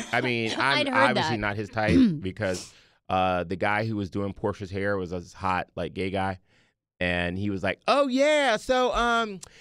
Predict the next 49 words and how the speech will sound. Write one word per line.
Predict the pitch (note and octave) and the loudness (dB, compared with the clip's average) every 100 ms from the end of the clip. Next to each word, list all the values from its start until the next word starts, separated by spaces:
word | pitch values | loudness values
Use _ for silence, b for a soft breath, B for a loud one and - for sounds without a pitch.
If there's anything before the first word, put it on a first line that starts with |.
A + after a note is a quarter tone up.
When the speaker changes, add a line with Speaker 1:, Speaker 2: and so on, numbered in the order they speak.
| B | B
Speaker 1:
yeah, | - C#4+ C#4+ - B3 G3+ E3 - | -2 0 2 0 2 0 -2 0
I | A#3+ | 2
met | A#3 C#4 C#4 | 4 2 0
you | C4+ | 2
before | B3 G#3 B3 C4+ B3+ | 2 2 4 6 6
with | A3+ | 2
Por-," | - | 2
I | C#3 | 2
mean, | C#3 | 2
he | C#3+ | 0
was, | B2+ | 0
like, | G#2+ - | -2 0
all | A2 G#2+ | 2 2
about | G#2 G2+ F#2 | 0 -2 -2
it. | F2 - b b b _ | -4 -10 b b b _
But, | D3 C#3+ | 2 2
I | D3 | 0
mean, | D#3 | -2
he | D3+ D3+ | -4 -4
comes | D#3+ F#3+ F3+ | -4 -4 -2
in, | D#3 D3 C#3+ C#3+ | -2 0 -2 -4
you | C3+ A#2+ | -6 -6
know, | G#2+ | -4
he | A#2 | -4
was | A2 | -6
signing | - A2+ A#2 A#2+ A2 | -4 -2 -2 -4 -2
books | A2+ - | -4 -2
backstage. | A2 G#2+ - A2 A#2 - - | -4 -4 -4 -4 -4 -8 -8
You | |
know, | A#3+ B3 - | -2 0 0
I'll | A3+ | -2
just, | A3 A3+ - | -2 -10 -6
the | E3+ | -4
benefit | C#3+ G3 G3+ | -2 -4 -2
of | E3+ | -2
the | |
doubt | C#3 B2+ B2+ - | 0 -2 -2 -4
Speaker 2:
<laughs> | |
Speaker 1:
is | A2 G#2+ G#2 | -2 -2 -6
he | A#2 A2 G#2 | -12 -8 -6
was | G2 F#2+ | -6 -6
doing | F#2 A2+ D3 D3 | -6 -4 -4 -2
that | C3+ | -2
A | A#2+ A#2+ | -2 -4
C | A#2+ A2+ | -6 -6
show | - F2+ F#2 | -4 -6 -4
the | F#2+ | -6
night | F#2 E2+ | -6 -8
before. | E2 E2+ C#2 | -10 -10 -8